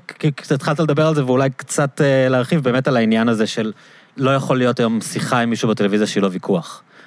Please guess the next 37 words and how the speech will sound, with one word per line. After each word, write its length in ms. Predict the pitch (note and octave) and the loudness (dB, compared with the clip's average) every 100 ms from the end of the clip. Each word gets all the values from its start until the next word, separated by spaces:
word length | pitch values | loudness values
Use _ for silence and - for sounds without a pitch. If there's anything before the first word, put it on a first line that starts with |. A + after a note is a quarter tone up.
| _ | _
אתה 60 | A#2+ | -2
יודע, 160 | A#2 | -2
כאילו, 300 | G#2 A2 A2 G2+ - - D#3 | -2 0 0 -2 -4 -2 0
יש 160 | E3+ C#3+ | 0 0
מין 120 | E3 | 0
פורמט 460 | D#3 D3 B2+ D#3 - | 0 0 2 0 0
כזה 480 | E3 C#3 D3+ D3+ C#3+ | 0 2 4 4 2
של... 360 | - A#2+ A#2+ - - - - - - C#3+ - C3+ | 0 0 0 -6 -16 -20 -20 -20 -16 -14 -6 -2
אמרת, 280 | C3+ E3 D#3 | 0 0 0
נתת 360 | C#3 C#3+ C#3 | 0 0 0
כבר 100 | C3+ | -2
את 100 | B2+ | 0
הדוגמה 220 | B2+ B2 C3 | 2 2 2
האולטימטיבית 500 | B2+ C3 B2 C3 C3 | 2 0 2 0 2
של 100 | B2 | 0
רצח 260 | C3 A#2+ | 0 0
רבין 280 | B2+ C3 B2+ | 0 0 0
בעד 180 | A#2+ B2+ | 0 0
ונגד, 300 | C#3 A3+ F3+ | 0 2 2
אבל 180 | A#2+ B2+ | 0 0
באמת, 520 | B2 A2+ A#2+ F3 - | 0 2 2 0 -2
כאילו, 280 | - C3 A#2 | -2 2 2
העניין 320 | A2+ A#2 B2+ | 2 2 2
הזה 260 | B2 A#2 A2 | 2 0 0
של 280 | B2 A2+ G#2+ - - - - - - - - | 0 -2 -4 -12 -20 -20 -20 -20 -20 -16 -8
חייב 260 | - C#3 | -2 -2
שיהיה 260 | C3+ B2+ A2+ | -2 -2 -2
אקשן. 280 | G#2+ - E2+ - | -2 -6 -8 -4
לא 80 | A2 | -2
יכול 200 | A#2+ C3 | 0 0
להיות 120 | A#2 | 0
שעכשיו 320 | A2+ - G#2+ G#2 | -2 -2 -2 -2
יושבים 240 | - A#2 | 0 0
עם 100 | A2+ | 0
בן 120 | A2 | 0
אדם 320 | A2 A2+ A2+ G#2+ | 0 0 0 2
ו-, 260 | G#2+ G#2+ | 2 2